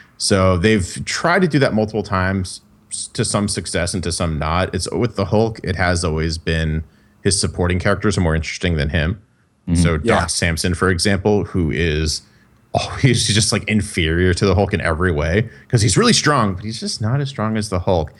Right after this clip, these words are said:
Speaker 1: And he's really smart, but just not as smart as Bruce Banner. So they kinda played on that a little bit more as well. And I think at that point he had a thing for Betty.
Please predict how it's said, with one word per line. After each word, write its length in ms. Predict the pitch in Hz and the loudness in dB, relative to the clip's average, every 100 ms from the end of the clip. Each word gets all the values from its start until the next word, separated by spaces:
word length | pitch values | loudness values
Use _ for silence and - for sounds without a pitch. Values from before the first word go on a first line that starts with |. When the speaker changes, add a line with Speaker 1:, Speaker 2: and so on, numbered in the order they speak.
| - | 0
Speaker 1:
And 100 | 127 | 4
he's 120 | 127 | 4
really 260 | 110 247 277 | 4 2 2
smart, 360 | - 147 185 - | 2 2 0 -2
but 100 | - | -10
just 200 | 165 - | -6 -2
not 180 | 135 | -2
as 100 | 180 | -2
smart 220 | - 139 135 | -6 -4 -4
as 100 | 117 | -4
Bruce 180 | 101 107 | -8 -10
Banner. 380 | 82 87 78 - _ - - - | -6 -4 -6 -8 _ -20 -20 -6
So 400 | 104 98 95 87 80 90 | -2 0 -2 -4 -8 -2
they 140 | 107 | -2
kinda 260 | 92 120 113 | 0 -2 -2
played 240 | - 101 90 | 0 0 0
on 180 | 85 | -2
that 200 | 87 92 | 0 0
a 60 | 85 | -2
little 240 | 76 78 | -4 -4
bit 240 | 73 73 - | -4 -6 -6
more 340 | 80 78 71 | -6 -4 -2
as 160 | 69 69 | -4 -4
well. 160 | 80 | -4
And 100 | 71 | -2
I 40 | 85 | -2
think 180 | - 90 | -2 -2
at 80 | |
that 200 | 85 85 | -2 -2
point 280 | 85 71 69 | -2 -6 -8
he 200 | - 85 | -8 -6
had 180 | 80 76 | -2 -2
a 60 | 76 | -4
thing 340 | - 78 78 | -6 -6 -6
for 220 | - 67 69 - | -4 -6 -6 -10
Betty. 380 | - - - - | -10 -8 -10 -14